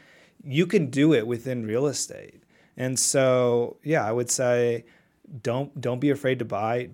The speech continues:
do your due diligence, find the right people, find the right players to work with, realtors, loan officers, et cetera,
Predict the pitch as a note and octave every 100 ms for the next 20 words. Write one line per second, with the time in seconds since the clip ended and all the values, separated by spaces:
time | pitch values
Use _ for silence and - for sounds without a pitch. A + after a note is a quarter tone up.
0 | - A#2 C3+ C3 A2+ G#2 G2 G2+ G2+ G2+
1 | - D#3 B2 B2 G#2+ G#2 A2 G#2+ G#2+ A2+
2 | G#2+ - G#2+ G#2 G#2+ G2+ G2+ G2+ G2 -
3 | A2+ A2 A2 G#2 G#2 G#2 G2+ G#2 G2 -
4 | G#2+ G2 F#2+